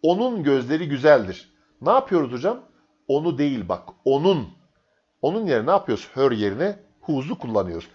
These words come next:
Yukarıda ne vardı? Bakanlıktan bahsettik. Onun ana hedefi. Bu arada whose demen için insan olmak zorunda değil. Cansız varlıkları da, hayvanlarda da onun diyebiliyorsun. Ne var hocam? Şu cümleye bir daha gelelim.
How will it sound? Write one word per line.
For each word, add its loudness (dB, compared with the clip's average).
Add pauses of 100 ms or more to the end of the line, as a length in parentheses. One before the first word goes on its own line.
(340)
Yukarıda 2
ne 4
vardı? 4 (680)
Bakanlıktan 2
bahsettik. -2 (220)
Onun 0
ana 2
hedefi. -4
Bu 6
arada 0 (160)
whose -6
demen 0
için -10 (380)
insan -6
olmak -4
zorunda 0
değil. -2 (320)
Cansız 0
varlıkları 0
da, 4
hayvanlarda 0
da 0 (300)
onun 4
diyebiliyorsun. 0 (520)
Ne 4
var 10
hocam? 2
Şu -12
cümleye -2
bir -2
daha 10
gelelim. 2